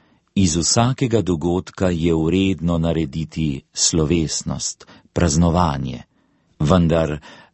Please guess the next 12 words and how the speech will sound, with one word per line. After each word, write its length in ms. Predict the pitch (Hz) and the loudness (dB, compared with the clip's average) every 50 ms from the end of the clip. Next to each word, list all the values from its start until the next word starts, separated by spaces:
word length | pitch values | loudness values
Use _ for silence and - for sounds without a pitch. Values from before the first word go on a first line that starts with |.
| _ _ | _ _
naj 220 | - 98 104 101 92 | 2 2 2 2 0
bo 100 | 82 85 | -2 -4
še 220 | - - - 147 - - | -2 -2 -2 -2 -4 -4
tako 160 | 117 - 113 107 | -4 -2 0 0
malo 300 | 101 92 92 90 92 85 | 2 2 2 0 -2 -2
časa, 540 | - 90 82 78 78 - - 87 82 76 73 - - - - _ _ _ _ _ | 0 0 0 0 -2 0 0 0 0 0 -2 -6 -14 -20 -20 _ _ _ _ _
pa 120 | - 82 | -2 0
se 200 | 80 - - 78 | 0 0 0 0
je 100 | 73 73 | 0 0
na 120 | 69 71 69 | 0 -2 -2
slavje 580 | - - - 95 98 101 104 98 92 90 87 | -2 0 2 2 2 2 2 0 0 -2 -4
potrebno 680 | 78 - 78 76 - 76 76 73 62 69 71 71 69 69 | -4 -6 -8 -6 -4 -2 -2 -2 -2 -2 -2 -2 -2 -2